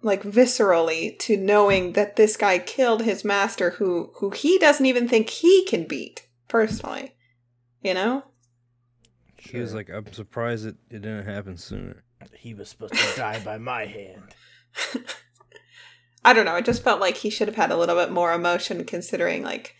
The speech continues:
Speaker 1: Master Roshi is one of the people that he seems to care about the most in the world.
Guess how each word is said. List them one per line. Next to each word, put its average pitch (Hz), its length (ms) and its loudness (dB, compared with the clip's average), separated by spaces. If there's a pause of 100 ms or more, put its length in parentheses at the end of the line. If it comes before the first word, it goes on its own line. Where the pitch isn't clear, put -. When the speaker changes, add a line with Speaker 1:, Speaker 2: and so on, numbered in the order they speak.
(560)
Speaker 1:
Master 202 260 -4
Roshi 185 380 2
is 165 180 -8
one 180 140 -2
of 170 80 -4
the 175 80 -2
people 175 340 -6
that 156 120 -10
he 180 140 -6
seems 170 280 -8
to - 80 -10
care 175 140 -2
about 165 340 -2
the 170 80 -4
most 170 640 -4 (420)
in 208 140 -4
the 165 60 -2
world. - 580 -4